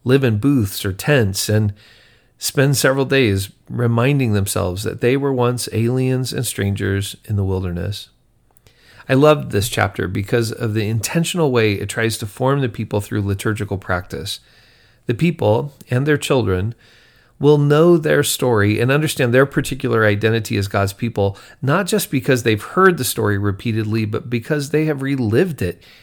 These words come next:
year after year in these liturgical remembrances. Today we try to do a similar thing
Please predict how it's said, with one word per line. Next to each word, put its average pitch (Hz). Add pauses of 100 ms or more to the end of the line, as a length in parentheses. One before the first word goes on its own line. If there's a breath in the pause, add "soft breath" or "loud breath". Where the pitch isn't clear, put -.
(120)
year 160
after 131
year 113 (100)
in 117
these 110
liturgical 104
remembrances. 92 (800 soft breath)
Today 185
we 185
try 143
to 127
do 120
a 110
similar 139
thing 156